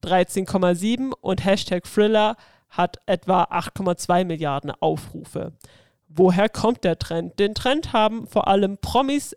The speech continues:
wie Emma Watson, Reese Witherspoon oder Kaya Gerber losgetreten, denn die haben alle eine Gemeinsamkeit. Sie lesen absolut super gern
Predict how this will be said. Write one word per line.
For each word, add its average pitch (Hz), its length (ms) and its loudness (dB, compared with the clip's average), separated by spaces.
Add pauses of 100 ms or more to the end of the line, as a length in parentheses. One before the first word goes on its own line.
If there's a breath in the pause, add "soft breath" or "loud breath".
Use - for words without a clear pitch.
wie 185 220 -2
Emma 185 320 2
Watson, 233 540 0 (120)
Reese 190 300 0
Witherspoon 226 720 0
oder 170 640 2
Kaya 175 420 2
Gerber 175 380 2
losgetreten, 208 760 0 (440 loud breath)
denn 202 140 6
die 240 180 2
haben 175 320 2 (100)
alle 196 400 4
eine 175 200 0
Gemeinsamkeit. 226 840 2
Sie 175 260 0
lesen 170 460 2 (140)
absolut 220 680 0
super 202 540 0
gern 190 360 2